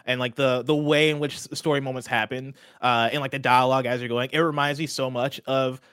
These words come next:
The Last of Us just in terms of design, uh, in a way that I appreciated, but also didn't necessarily enrapture me in terms of the moment, moment-to-moment gameplay keeping me in. Um, but I do wanna pick it back up, uh, and I'm glad that you're playing it now because, uh, that,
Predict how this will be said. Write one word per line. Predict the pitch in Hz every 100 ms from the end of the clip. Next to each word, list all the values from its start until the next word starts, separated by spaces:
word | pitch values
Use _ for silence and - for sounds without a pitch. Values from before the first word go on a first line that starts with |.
| _ _ -
The | 160
Last | 135 127 185
of | 147
Us | 143 -
just | 127
in | 139
terms | - 120 120
of | 123 117 -
design, | 131 107 104 143 175 - - -
uh, | 135 131 131
in | 156
a | 143
way | 139 143
that | 135 131 131 -
I | 151
appreciated, | 147 170 170 185 190 196
but | 160
also | 143 151 139 143 135 135 _ _ _
didn't | 196 190
necessarily | 170 165 - 160 156 131
enrapture | 139 123 120 - 123
me | 120
in | 117
terms | 113 123 117
of |
the | 117
moment, | 110 110 - _
moment-to-moment | - 135 131 127 120 120 117
gameplay | 117 117 117 113
keeping | - - 117
me | 107
in. | 107 143 - - - -
Um, | 131 117 110 110
but | 190
I |
do | 208 247
wanna | 247
pick | 190 147
it |
back | 131 120
up, | 113 - _
uh, | 131 123
and | 131
I'm |
glad | 151 175 175
that |
you're | 135 156
playing | 143 139
it | 113
now | 107 117 107
because, | 117 127
uh, | 113 120 123
that, | 127 135